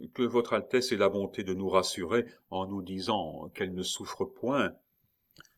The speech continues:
Un nuage terrible passa sur le front du prince et couvrit ce front déjà si fatal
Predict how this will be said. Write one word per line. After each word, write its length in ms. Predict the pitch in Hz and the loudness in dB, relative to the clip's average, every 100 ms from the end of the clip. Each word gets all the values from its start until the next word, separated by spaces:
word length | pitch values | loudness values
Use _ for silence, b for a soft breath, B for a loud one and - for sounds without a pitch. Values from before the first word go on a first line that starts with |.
| _ - | _ -8
Un 160 | 113 113 | -6 -4
nuage 560 | 110 123 131 107 98 - | 0 2 2 0 -4 -2
terrible 440 | 98 113 95 92 | -2 -2 -2 0
passa 460 | - 82 - 123 110 | 0 -2 0 -2 -2
sur 180 | - 82 | -4 -6
le 140 | 85 | -6
front 320 | - - 117 | -8 -4 -4
du 160 | 87 85 | -4 -10
prince 440 | - 117 131 120 | -6 -2 -2 -2
et 140 | 92 92 | -2 -2
couvrit 500 | - 110 95 117 143 | -4 -2 0 0 -4
ce 220 | - 92 | -2 -4
front 400 | - - 139 - B B B - | -4 -8 -6 -6 B B B -14
déjà 420 | - 98 92 98 | -4 -2 0 -2
si 180 | - 92 | -4 -8
fatal 640 | - 90 - 120 117 | -2 -2 2 2 2